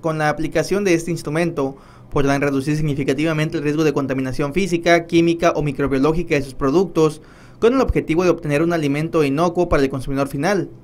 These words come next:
Así, el senasic y la Asociación Nacional de Conicultores de México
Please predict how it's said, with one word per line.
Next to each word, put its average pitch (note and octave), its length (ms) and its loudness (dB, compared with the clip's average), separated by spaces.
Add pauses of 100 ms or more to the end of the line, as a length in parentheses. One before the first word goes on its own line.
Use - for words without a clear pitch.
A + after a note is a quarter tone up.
(340)
Así, D#3+ 400 -2 (300)
el D3 100 -2
senasic F3+ 520 0
y - 20 2
la D#3 80 4
Asociación C#3+ 300 0
Nacional D#3+ 340 -2
de E3 80 2
Conicultores D#3 680 2
de E3 100 0
México F3+ 560 0